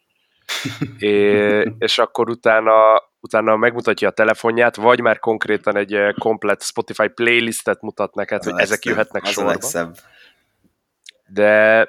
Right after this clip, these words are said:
Speaker 2: de tippeljél különben, persze tudom, hogy ez ilyen tűtaszínak az, de tippeljél, hogy mi volt az a zene, amit, ö, amit már most, most kért. A, annyit segítek, hogy ne teljesen vakon keljen,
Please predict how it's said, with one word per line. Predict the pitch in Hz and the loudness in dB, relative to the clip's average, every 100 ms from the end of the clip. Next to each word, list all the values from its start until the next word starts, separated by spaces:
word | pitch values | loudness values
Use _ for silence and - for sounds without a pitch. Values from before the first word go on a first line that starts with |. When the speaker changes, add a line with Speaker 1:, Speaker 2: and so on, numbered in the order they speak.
| - | -2
Speaker 2:
de | 117 | -8
tippeljél | - 180 170 _ 117 104 98 98 113 123 | -4 -4 -6 _ 2 2 2 0 -2 -4
különben, | 110 101 98 90 101 127 - _ | -6 -6 -6 -2 -2 -2 -10 _
persze | - 110 - 113 | -4 -2 0 -2
tudom, | - 135 127 | 0 0 2
hogy | 113 | 2
ez | 107 98 | 0 2
ilyen | 107 107 | 0 0
tűtaszínak | 104 117 104 - 107 113 | -4 -14 -10 -8 -8 -6
az, | 117 120 | -4 -4
de | 117 | -4
tippeljél, | - 156 - 117 113 110 | -4 -8 -2 0 2 0
hogy | 104 | 0
mi | 110 | -2
volt | 127 107 98 | -2 -2 -4
az | 98 | -6
a | 95 | -6
zene, | 90 107 101 | -4 -2 0
amit, | 95 98 90 92 | -2 -6 -12 -10
ö, | 92 - | -10 -8
amit | 95 95 - | -10 -10 -8
már | 95 | -6
most, | 101 - - - _ _ | -6 -6 -12 -20 _ _
most | 98 - | -12 -12
kért. | - 50 - _ _ - - - | -10 -10 -10 _ _ -20 -20 -6
A, | - 120 - | 2 2 4
annyit | 139 151 120 | 2 2 0
segítek, | 120 110 117 120 | -2 -4 -4 -2
hogy | 113 | -2
ne | 113 | -2
teljesen | 117 110 101 110 104 | -2 -2 -2 -4 -2
vakon | 107 - 101 - | -4 -4 -10 -6
keljen, | 98 101 113 127 | -2 0 2 0